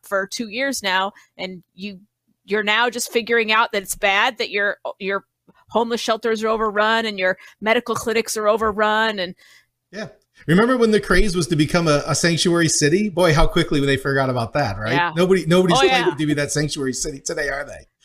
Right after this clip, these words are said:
Speaker 2: Not at all.
Speaker 1: I don't see
Speaker 2: But, you know,
Speaker 1: D C and, and
Speaker 2: J V,
Speaker 1: New York going, like, "Come here,
Speaker 2: Yeah.
Speaker 1: come here."
Speaker 2: Oh, yeah. Yeah, we're, we're, we're a safe haven for everyone, aren't we? Isn't that where we're supposed to go?
Speaker 1: Yes.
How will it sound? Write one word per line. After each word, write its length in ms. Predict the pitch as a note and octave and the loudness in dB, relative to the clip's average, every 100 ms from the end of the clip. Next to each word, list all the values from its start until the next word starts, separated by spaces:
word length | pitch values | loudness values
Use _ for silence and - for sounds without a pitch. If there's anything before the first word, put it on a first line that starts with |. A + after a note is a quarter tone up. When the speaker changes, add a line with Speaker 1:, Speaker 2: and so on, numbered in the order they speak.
| - - | -20 -10
Speaker 2:
Not 240 | C3 C#3 B2+ | 0 2 4
at 80 | B2 | 2
all. 200 | B2 G2+ | 4 4
Speaker 1:
I 40 | |
don't 120 | - D#4 | 2 0
see 140 | - | 2
Speaker 2:
But, 120 | F#3+ | 2
you 140 | C#4 C#4 | 2 2
know, 100 | G#3+ | 2
Speaker 1:
D 120 | F#3 | 2
C 60 | |
and, 80 | G#3+ | 2
and 60 | G#3 | 2
Speaker 2:
J 120 | G#3 | 2
V, 40 | G#3 | 2
Speaker 1:
New 120 | C4 | 2
York 300 | C4 C4+ - | 4 2 2
going, 240 | A#3 A3+ | 0 0
like, 180 | A3 G#3+ - | 0 -2 0
"Come 180 | G#4 G#4+ | -2 2
here, 240 | A4 A#4 | 4 4
Speaker 2:
Yeah. 160 | - C4+ | 4 0
Speaker 1:
come 240 | - A4 | -2 -2
here." 460 | G4 A4+ F#4+ A3 G3+ | 0 0 0 -2 2
Speaker 2:
Oh, 220 | G#3+ D#4 | 0 2
yeah. 320 | D4 B3+ C#3+ - _ _ | -4 -2 -4 -6 _ _
Yeah, 260 | F3+ - A#2+ | -4 -2 -2
we're, 180 | C3 D3+ | -4 0
we're, 280 | D#3+ E3+ D#3 | 2 2 2
we're 180 | E3 | 4
a 80 | D#3 | 4
safe 320 | - D#3+ E3+ | 2 4 4
haven 420 | - D#3 D3 D3+ - | 4 2 4 2 2
for 160 | C3+ | 4
everyone, 400 | D3 C#3+ A2+ G2 | 4 2 0 -2
aren't 180 | G#2+ D3+ | -2 0
we? 280 | F3 G3 G3+ | 2 2 -2
Isn't 180 | D#3+ F#3 | 0 2
that 80 | G3+ | 2
where 120 | F#3 | 2
we're 40 | E3+ | 0
supposed 240 | G3+ G3+ | -2 -2
to 80 | B2+ | -4
go? 160 | G2+ | -4
Speaker 1:
Yes. 240 | E2+ G#3 | -2 -4